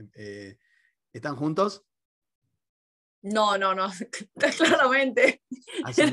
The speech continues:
Speaker 1: mucho?
Speaker 2: muy, hace como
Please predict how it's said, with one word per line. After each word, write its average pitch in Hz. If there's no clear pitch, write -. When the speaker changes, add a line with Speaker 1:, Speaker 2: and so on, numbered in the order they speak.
Speaker 1:
mucho? 190
Speaker 2:
muy, 277
hace 196
como 185